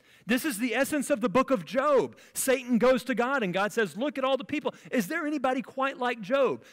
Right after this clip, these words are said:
And Satan says, "He's only praising you because you give him all the stuff."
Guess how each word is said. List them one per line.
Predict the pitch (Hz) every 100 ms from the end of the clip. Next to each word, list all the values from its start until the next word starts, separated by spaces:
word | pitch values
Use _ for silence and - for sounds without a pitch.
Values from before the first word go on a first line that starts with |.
| -
And | 226
Satan | 254 254
says, | 214 220
"He's | 302 311
only | 294 254
praising | - 285 330 220
you | 208
because | 240 233 254
you | 233
give | 262
him | 262
all | 269 285
the | 254
stuff." | - 302 277 -